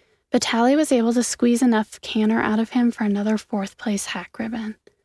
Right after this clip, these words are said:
"Well done, Tal. You gave this guy a great first show," Ryan said as he picked up Tally's hack ribbon and gave Obi a pat.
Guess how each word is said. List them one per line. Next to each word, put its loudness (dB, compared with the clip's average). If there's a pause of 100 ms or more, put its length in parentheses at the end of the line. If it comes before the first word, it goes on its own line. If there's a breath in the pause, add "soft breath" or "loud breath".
(880)
"Well 4
done, 2
Tal. 2
You 0
gave 2
this -2
guy 0
a 0
great 0
first -2
show," -4 (260)
Ryan -2
said -8 (100)
as -8
he -2
picked -6
up -2
Tally's -4
hack -10
ribbon -2
and 0
gave -4
Obi 0
a -2
pat. -6